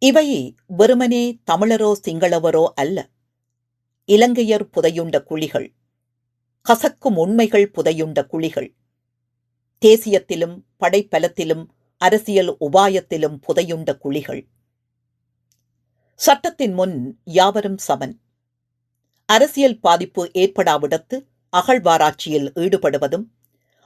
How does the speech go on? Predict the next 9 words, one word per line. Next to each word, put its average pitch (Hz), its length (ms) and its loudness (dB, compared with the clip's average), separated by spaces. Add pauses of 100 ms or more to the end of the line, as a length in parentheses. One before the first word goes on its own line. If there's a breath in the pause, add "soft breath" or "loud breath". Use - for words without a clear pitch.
ஆதிக்க 269 360 2
தரப்பின் 165 560 -4
கதையளப்புக்கு 180 840 -2
மாறான 180 500 2
விவரங்கள் 165 600 0 (120)
தெரிய 208 300 -2
வருமிடத்து 147 600 -2 (540)
அகழ்வாராய்ச்சியை 175 880 2
நிறுத்துவதும் 170 680 -4